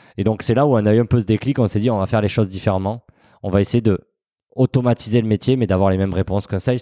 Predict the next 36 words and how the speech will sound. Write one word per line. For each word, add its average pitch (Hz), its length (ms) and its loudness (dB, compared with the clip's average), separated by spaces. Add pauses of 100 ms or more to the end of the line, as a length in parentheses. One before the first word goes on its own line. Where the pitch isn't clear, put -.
parce - 120 -8
que - 80 -6
sinon, 104 300 -4
ça 101 120 -12
sert 95 140 -10
à 90 40 -8
rien, 92 140 -6 (180)
en 90 40 -16
fait. » - 180 -16 (460)
Et - 40 -8
donc, 110 180 0
c'est 127 100 0
là 143 120 2
où 143 80 0
on 113 80 -2
a, 101 160 0 (380)
on 101 80 0
a 95 80 0
continué 117 500 0
à, 107 140 0
à, 90 320 -6 (260)
à 92 80 -4
collecter 143 560 0
de 117 80 -6
l'information 110 640 0
sur 101 220 -4
la, 90 120 -2 (140)
en 98 100 -2
ligne, 147 320 2
hein, 160 100 0 (300)
la, 92 440 -2
sur 95 240 -2
les 92 80 -2
différentes, 92 440 -4
euh, 87 120 0
plateformes. 131 440 -2